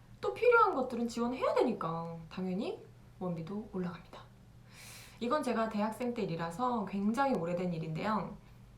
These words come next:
그러나 현재도 보통 영어 유치원에서 원어민 교사들의 주거 비용 대주고 있다는 걸 생각해 보시면 어머님들 이제 오해 안 하시겠죠?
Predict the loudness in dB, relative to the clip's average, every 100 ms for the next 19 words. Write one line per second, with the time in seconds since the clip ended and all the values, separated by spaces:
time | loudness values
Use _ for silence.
0 | -18 -6 -2 0 0 -4 -6 -4 -2 -2
1 | -2 -2 -4 -6 -2 -2 0 0 -2 -2
2 | -4 -2 -2 -2 -2 0 0 0 0 -4
3 | -2 -2 -2 -2 2 2 2 0 -4 -6
4 | -6 -6 -4 -4 -4 -4 -2 -2 -4 -6
5 | -8 -4 -2 -2 -4 -8 -10 -10 -10 -4
6 | 0 2 2 2 0 0 2 2 0 -2
7 | -4 -6 -10 -6 -4 -4